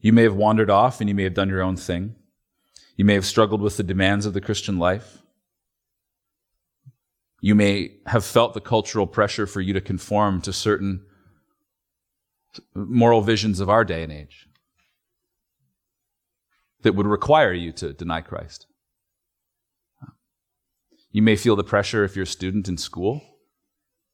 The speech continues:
university. Classmates and professors may pressure you. Uh, those of you in the workforce, you may feel that,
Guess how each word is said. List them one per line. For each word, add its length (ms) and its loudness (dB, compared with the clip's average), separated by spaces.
university. 640 -2
Classmates 560 -2
and 80 -8
professors 480 -4
may 140 -2
pressure 420 -2
you. 500 -6
Uh, 100 -12
those 380 0
of 100 -4
you 120 0
in 120 -2
the 200 -4
workforce, 600 -2
you 80 0
may 140 0
feel 260 0
that, 400 0